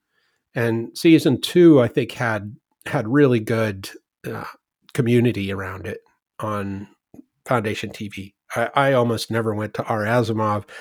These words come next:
I went there a couple times and they were just ignoring it. Uh, once somebody, uh, I,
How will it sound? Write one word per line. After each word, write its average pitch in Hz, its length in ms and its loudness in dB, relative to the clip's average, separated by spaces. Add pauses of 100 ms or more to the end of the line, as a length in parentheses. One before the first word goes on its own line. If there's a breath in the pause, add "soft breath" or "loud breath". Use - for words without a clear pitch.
(120)
I 131 40 -4
went 139 140 2
there 127 120 2
a 117 40 -4
couple 127 280 0
times 110 340 -2
and 110 80 -2
they 113 100 0
were 113 80 -2
just 101 220 -8
ignoring 107 460 -2
it. 98 180 -8 (480 soft breath)
Uh, 104 220 -2 (100)
once 123 800 -2
somebody, 113 460 -4
uh, - 180 0
I, 113 140 -2